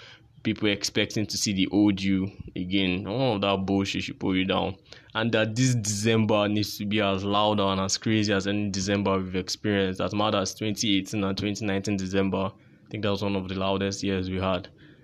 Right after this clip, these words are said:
So, yeah. Don't forget to subscribe and rate and share to your friends and families.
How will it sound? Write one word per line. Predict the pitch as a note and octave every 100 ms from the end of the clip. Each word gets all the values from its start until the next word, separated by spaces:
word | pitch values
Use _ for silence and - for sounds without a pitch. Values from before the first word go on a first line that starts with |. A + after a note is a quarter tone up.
| - -
So, | - A#2+ A2 G#2+ - - - - - - - - - - - - _ - -
yeah. | G2+ G#2+ F2 F#2+ _ - - - _ _ _ - -
Don't | G2+ A2+
forget | - F#2+ G2+ G2+ G2+ - - - -
to | - - F2 E2 -
subscribe | - F#2 F2+ - - F#2+ G#2 B2 - - _ -
and | F2+ F2
rate | F2 F#2 - - - - _ _ _ -
and | G#2 G#2
share | - B2 A2+
to | G#2 A2
your | G2+ G2
friends | - A2 G#2+ G#2+ G#2 G#2 G2
and | F2+ F2+ F#2+
families. | - F#2 F#2 F2 F2 F2 -